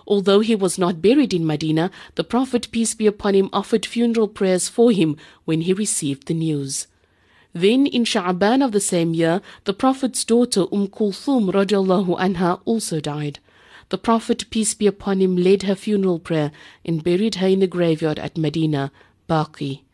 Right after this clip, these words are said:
Deeply saddened at her death, the Prophet recognized the grief of her bereaved husband Uthman radiallahu an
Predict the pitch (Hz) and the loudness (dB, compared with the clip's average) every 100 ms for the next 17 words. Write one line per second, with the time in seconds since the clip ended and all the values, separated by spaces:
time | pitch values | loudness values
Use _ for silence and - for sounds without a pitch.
0 | _ _ _ _ - 185 196 208 208 - | _ _ _ _ -4 -2 -2 -2 -2 -2
1 | 185 170 156 151 170 156 151 151 143 - | -2 0 -2 -2 -4 -4 0 -2 -2 -8
2 | _ - _ 160 - 190 202 190 - 175 | _ -20 _ -8 0 0 0 -4 -4 -4
3 | - 160 175 170 175 170 180 156 175 170 | -2 -4 -2 0 -2 -2 -6 -4 -2 -2
4 | - 170 156 160 165 156 180 202 - 185 | -6 -6 -4 -4 -4 -4 -2 -4 -2 -4
5 | 170 170 156 - - 180 185 185 165 151 | -2 -2 -2 -4 -4 -2 0 0 0 -2
6 | 156 147 147 156 151 151 | -2 -2 -2 -2 -2 -2